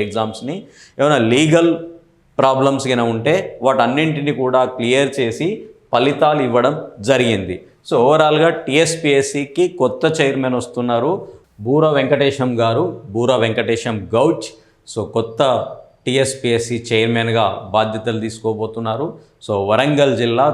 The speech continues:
జనగామ, ఉమ్మడి వరంగల్ జిల్లా, ప్రస్తుతం జనగామ జిల్లా వాస్తవ్యులు. So ఒక హాస్టల్లో చదువుకొని, ప్రభుత్వ హాస్టల్లో చదువుకొని, so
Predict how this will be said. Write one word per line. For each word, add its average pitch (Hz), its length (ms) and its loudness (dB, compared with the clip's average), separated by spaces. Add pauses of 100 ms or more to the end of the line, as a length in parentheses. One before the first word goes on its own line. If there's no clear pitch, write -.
జనగామ, 117 460 0 (380)
ఉమ్మడి 131 300 0
వరంగల్ 120 380 0
జిల్లా, 117 180 -2 (140)
ప్రస్తుతం 113 400 -4 (100)
జనగామ 123 560 -2
జిల్లా 113 200 -4 (100)
వాస్తవ్యులు. 110 600 -6 (520)
So 107 120 -4 (260)
ఒక 110 80 -4 (540)
హాస్టల్లో 147 520 0 (120)
చదువుకొని, 123 520 -2 (160)
ప్రభుత్వ 117 380 -4 (260)
హాస్టల్లో 117 480 -6
చదువుకొని, 110 480 -6 (440)
so 107 60 -4